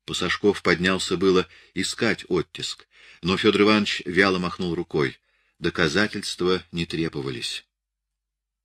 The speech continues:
Опять стал покачиваться, но уже по другой причине. По-настоящему почувствовал царапину. «Да», пробормотал, отдуваясь, — «не предвидели они.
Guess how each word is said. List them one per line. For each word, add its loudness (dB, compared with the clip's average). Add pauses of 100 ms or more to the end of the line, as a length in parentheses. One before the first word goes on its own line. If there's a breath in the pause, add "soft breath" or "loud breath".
(340)
Опять -2
стал 0
покачиваться, 0 (460)
но 2
уже 4
по -2
другой 2
причине. -2 (520)
По-настоящему 0
почувствовал -2
царапину. -6 (1120)
«Да», 0
пробормотал, 0
отдуваясь, — -4 (840)
«не 2
предвидели 4
они. -2